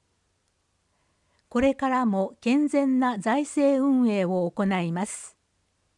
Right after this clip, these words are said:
市ホームページの財政課のページでは、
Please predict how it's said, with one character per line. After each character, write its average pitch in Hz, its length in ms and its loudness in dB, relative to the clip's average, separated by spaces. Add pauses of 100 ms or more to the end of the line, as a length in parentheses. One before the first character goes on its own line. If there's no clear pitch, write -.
(840)
市 254 300 -6
ホ 277 240 0
ー 294 40 2
ム 277 140 2
ペ 254 220 2
ー - 20 4
ジ 190 140 -6
の 185 260 -2 (320)
財 214 240 0
政 262 340 0
課 240 140 -2
の 240 160 2
ペ 240 220 0
ー 190 40 0
ジ 175 140 -10
で 180 80 -2
は、 175 220 -2